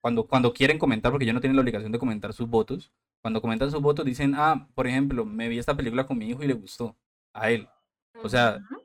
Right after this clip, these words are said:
Speaker 1: como que igual hay, eh, hay muchos estereotipos en, en la industria frente a la animación. Entonces, entonces por eso vemos que, que Disney siempre gana o Pixar siempre gana. ¿Y, y a, a qué público está dirigido eso? Pues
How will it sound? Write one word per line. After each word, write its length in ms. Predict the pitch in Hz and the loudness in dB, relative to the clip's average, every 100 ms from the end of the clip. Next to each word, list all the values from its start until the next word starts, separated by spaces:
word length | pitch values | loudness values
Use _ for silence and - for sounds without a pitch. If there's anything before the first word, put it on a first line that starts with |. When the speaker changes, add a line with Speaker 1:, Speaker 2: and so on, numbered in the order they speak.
| _ | _
Speaker 1:
como 220 | 143 143 | 0 0
que 100 | 151 | 2
igual 260 | 147 156 170 | 2 2 2
hay, 320 | 165 185 175 _ _ | -2 -2 -8 _ _
eh, 240 | 147 147 | -10 -10
hay 80 | 147 | -10
muchos 280 | 156 175 233 | -12 -6 -6
estereotipos 1200 | 214 175 127 107 143 147 160 208 - - - _ | -4 -2 -2 -4 -10 -6 -6 -6 -16 -20 -20 _
en, 380 | - 120 113 107 | -14 -12 -10 -10
en 100 | 117 | -10
la 80 | 117 | -8
industria 480 | 110 120 135 160 170 | -6 -6 -8 -6 -6
frente 300 | 160 135 127 | -4 -4 -4
a 40 | |
la 120 | 107 | -6
animación. 600 | 104 104 107 - 139 139 _ _ | -8 -12 -16 -10 -8 -8 _ _
Entonces, 280 | - 123 151 | -8 -4 -4
entonces 260 | 147 143 190 | -2 -4 -2
por 100 | 202 | 0
eso 160 | 147 175 | 0 0
vemos 320 | 175 180 190 | -2 -6 -8
que, 360 | 180 151 120 - | -6 -4 -6 -6
que 140 | - | -4
Disney 320 | 127 135 139 156 | -2 0 -2 -8
siempre 380 | 175 170 165 | -10 -8 -6
gana 360 | 156 160 185 117 | -2 -4 -4 -8
o 80 | 110 | -6
Pixar 300 | 131 - 151 | -8 -6 -6
siempre 320 | 151 147 156 | -6 -6 -6
gana. 480 | 151 160 156 139 113 | -6 -8 -6 -8 -8
¿Y, 240 | - _ _ _ | -14 _ _ _
y 160 | 247 127 | -8 -6
a, 260 | 123 120 123 | -4 -6 -8
a 60 | |
qué 120 | - | -6
público 320 | 143 156 160 160 | -6 -6 -10 -10
está 180 | - | -4
dirigido 440 | 131 139 120 120 123 | -4 -4 -6 -8 -6
eso? 220 | 131 120 | -6 -10
Pues 300 | - 113 _ | -18 -20 _